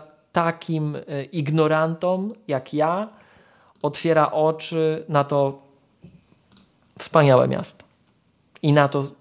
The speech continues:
jak, jakie były jego dzieje, jak ono było postrzegane. Y, to jest coś, co zmieniło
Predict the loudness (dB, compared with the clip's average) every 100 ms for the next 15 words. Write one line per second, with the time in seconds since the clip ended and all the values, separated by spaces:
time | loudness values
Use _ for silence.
0 | _ _ 0 0 0 -4 -2 -2 -4 -8
1 | -14 -10 -2 0 2 0 0 -2 -2 -2
2 | 0 0 -2 -4 -8 -12 -20 -20 -20 _
3 | _ 0 2 2 -2 -2 0 0 0 0
4 | -2 -2 -2 2 2 2 -2 -4 -12 -20
5 | -20 -20 -20 -20 _ -12 -12 -12 -16 -20
6 | _ _ 0 2 2 2 0 0 -4 -2
7 | 0 0 0 0 -2 -6